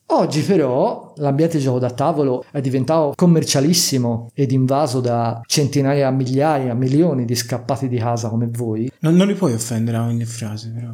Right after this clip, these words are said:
Speaker 2: cioè poverini.
Speaker 1: Ne sono passate diverse prima dell'ultima offesa,
Speaker 2: Va
Speaker 1: però
Speaker 2: bene.
Speaker 1: ogni tanto si devono ricordare.
Speaker 2: Ma te la, te la concedo.
Speaker 1: Si sentono essenzialmente sotto pressione e in ansia all'idea di dover inventare qualcosa, di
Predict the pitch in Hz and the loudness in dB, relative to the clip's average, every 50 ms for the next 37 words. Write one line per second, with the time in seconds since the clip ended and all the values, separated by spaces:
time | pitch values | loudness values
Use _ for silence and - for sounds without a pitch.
0 | 120 - - 127 113 - - 160 160 165 170 160 139 123 113 110 113 143 143 147 | -12 -12 -12 -14 -8 -4 -2 0 0 0 -2 -2 -2 -4 -4 -4 -4 -4 -4 -4
1 | 139 - 170 170 170 170 156 - - 175 165 156 143 143 131 120 113 - - 113 | -2 0 0 0 0 -2 -2 -2 0 0 0 0 0 0 -2 -2 -4 -6 -10 -10
2 | 113 - 120 117 110 110 107 113 117 113 113 117 110 113 - - - - 117 113 | -10 -8 -6 -4 -4 -4 -4 -6 -6 -6 -6 -6 -6 -6 -8 -14 -14 -14 -14 -12
3 | 117 - - 190 165 160 127 107 113 143 143 143 - 170 175 175 - 113 117 120 | -8 -2 0 0 0 0 0 -2 -2 -2 -2 0 0 0 0 -2 -4 -6 -6 -4
4 | 120 120 117 117 117 120 117 117 120 120 113 117 117 113 110 170 151 123 104 107 | -4 -4 -4 -4 -6 -6 -6 -6 -6 -6 -6 -6 -6 -4 -2 -2 -4 -4 -4 -6
5 | 160 143 135 131 131 - - 131 120 113 113 113 - - 117 110 104 123 123 - | -6 -4 -6 -6 -8 -8 -10 -8 -8 -8 -10 -10 -12 -14 -16 -16 -16 -16 -18 -18
6 | _ _ - - 226 - - 196 160 143 123 139 139 143 143 170 143 147 175 170 | _ _ -2 0 2 2 2 2 0 0 0 -2 -2 -2 -2 -2 -2 0 0 0
7 | 185 185 175 156 143 127 - 127 110 165 170 170 135 147 180 175 - - 151 139 | 2 0 2 2 0 -2 -2 -2 -2 -2 -2 0 0 0 0 -2 0 0 0 0
8 | 135 143 165 196 - - - - _ _ - 180 190 196 196 - - - 190 185 | 0 0 -2 -2 -4 -8 -16 -20 _ _ 0 0 2 0 -2 -6 -2 2 4 4
9 | 175 139 131 135 131 - - - 165 170 175 175 180 170 139 131 139 160 160 143 | 4 2 0 -4 -4 -4 -2 0 0 2 2 2 2 2 0 0 0 0 0 -2
10 | 135 123 120 117 123 127 120 131 127 131 131 139 147 143 - - 110 117 123 117 | -2 -2 -2 -2 -2 -2 -2 -2 -4 -4 -4 -4 -4 -4 -6 -6 -6 -6 -6 -6
11 | 107 117 120 120 - - 113 107 - 117 113 | -8 -8 -12 -14 -16 -16 -16 -14 -12 -10 -8